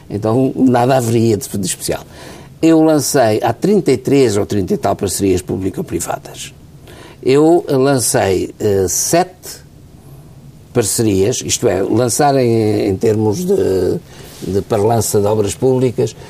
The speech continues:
significa abrir concurso. Não é? Abri concurso de sete, concluí, assinei e negociei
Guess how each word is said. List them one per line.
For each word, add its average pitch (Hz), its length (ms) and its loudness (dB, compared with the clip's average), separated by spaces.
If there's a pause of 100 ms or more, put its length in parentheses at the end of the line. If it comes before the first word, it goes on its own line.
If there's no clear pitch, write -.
(140)
significa 113 600 -2
abrir 107 220 0
concurso. - 640 -4 (840)
Não 98 100 -8
é? 120 180 -8
Abri 127 180 0
concurso 120 480 -2
de - 60 -10
sete, - 480 -6 (760)
concluí, 196 720 4
assinei 143 800 2
e 131 80 0
negociei 123 640 0